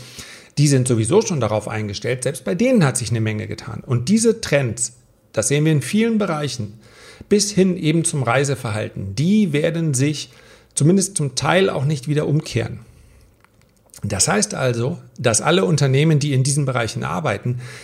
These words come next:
jetzt eine höhere Bewertung erfahren, ist auch tatsächlich nachvollziehbar und ist gerechtfertigt. Wir müssen also eher darauf achten,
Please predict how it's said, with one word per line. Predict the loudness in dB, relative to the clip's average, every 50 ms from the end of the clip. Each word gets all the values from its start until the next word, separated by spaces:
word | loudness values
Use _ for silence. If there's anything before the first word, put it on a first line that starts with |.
| -6 -2
jetzt | 0 0 0 0 -2
eine | 0 0 0 0 0 0
höhere | 0 2 4 4 4 4 2
Bewertung | 0 0 0 0 0 0 0 -2 -2
erfahren, | -4 -6 -6 -6 -6 -4 -4 -4 -4 -6 -8 -12 -20 -20 -20 -18 _
ist | -2 0 0 0 -2 -6 -8
auch | -8 -8 -8
tatsächlich | -6 -6 -4 -4 -2 -2 -2 -2 -2 -2 0
nachvollziehbar | 0 0 0 0 -2 -4 -2 -2 0 0 0 0 0 -2 -2 -2
und | -4 -4 0
ist | 0 0 0 2
gerechtfertigt. | 2 2 2 0 0 -4 -4 -4 -4 -4 -4 -8 -10 -12 -12 -14 -18 -20 -20 _ _ _ _ _ -20 -20 -20 -20 -20 -20 _ _ _ _ _ _ _ _ _ _ _ _ _ _ 2
Wir | 4 6
müssen | 6 4 4 2 0 -2
also | -2 -2 0 2 2 0 0
eher | 0 2 2 2 2 2 0
darauf | -2 -2 -2 -2 -4 -4
achten, | -6 -8 -8 -8 -8 -6 -4 -2 -2 -2 -2 -4 -6